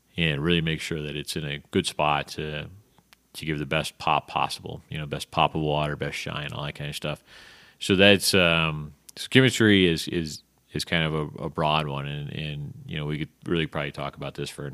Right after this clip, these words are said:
for hours and hours about, about the difference. But I would say that, you know, we already kinda hit on one of the, the key components of it, which is knowing what an acid and alkaline do well. Um, the next one is that, uh, we typically, um,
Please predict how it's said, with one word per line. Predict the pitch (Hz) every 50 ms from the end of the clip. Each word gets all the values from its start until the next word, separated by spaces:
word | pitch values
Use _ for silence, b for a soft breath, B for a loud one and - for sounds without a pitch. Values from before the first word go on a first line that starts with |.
| 60 - - _
for | - 73 73
hours | 73 73 73 73 73 71
and | 71 71
hours | 71 73 73 73 69 71 69
about, | 78 69 76 73 71 71 - b b b b b b b b b b b -
about | - 78 78 78 -
the | 78
difference. | 73 85 82 78 - 82 80 -
But | - 80 82
I | 82 82
would | 80 80 78 -
say | - 101 95 90 87 82 76
that, | - - _ _ - -
you | - 90 85 82
know, | 85 87
we | 87 92
already | 95 95 90
kinda | - - 85 82
hit | 80 90 82
on | 80 76 76 76
one | 76 78 78
of | 73
the, | 73 73 73 71 73 -
the | 85 -
key | - - 85 80
components | - 78 71 - 73 71 73 76 71 -
of | 78 76 73
it, | 73 76
which | 76 71 -
is | 73 71 67 76
knowing | 80 80 78 76 73
what | 73 73 73
an | 71 71
acid | 71 71 73 73 - - 76
and | 73 73
alkaline | 71 69 71 - - 76 73 69 69
do | 73 73 73
well. | 73 73 73 76 78 78 - _ _ b b b b b b b b b b b b _ -
Um, | 85 80 76 73 73 71 71 73
the | 80 78
next | 87 87 87 - - -
one | 82 78 78
is | 78 76 73 -
that, | 82 78 76 76 73 - -
uh, | 78 76 71 73 76 73
we | - 85
typically, | - - 90 82 85 - - 92 90 87 87 85 82 - _ _ _ _ _ _ _ _ _ -
um, | - 160 160 156 160 -